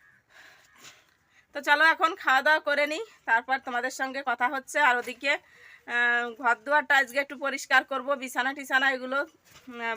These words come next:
ভাবছি তুলে রোদে দেব। তো এদিকে আবার মেঘলা হয়ে পড়ে রয়েছে, অন্ধকারটা বেশি, সেই কারণেই হচ্ছে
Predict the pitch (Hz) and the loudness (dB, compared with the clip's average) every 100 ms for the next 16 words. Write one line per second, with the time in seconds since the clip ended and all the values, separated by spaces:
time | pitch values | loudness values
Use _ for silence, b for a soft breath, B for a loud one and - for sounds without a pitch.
0 | 240 226 - 269 262 247 285 277 254 240 | -2 -2 -2 -14 -10 -4 -2 0 -2 -4
1 | 208 202 170 - b b b b - 277 | -6 -10 -14 -20 b b b b -6 -2
2 | 285 285 277 247 269 302 285 302 277 277 | 2 2 0 -2 2 4 6 6 4 -4
3 | 269 285 294 294 294 269 262 254 262 269 | 2 4 6 4 0 0 2 2 0 0
4 | 247 247 285 311 320 311 - 311 247 240 | 0 0 -2 4 6 4 2 0 0 -4
5 | - 302 339 269 254 294 294 269 277 311 | -6 -8 -6 -8 -2 0 0 -2 -6 -6
6 | 240 - | -6 -8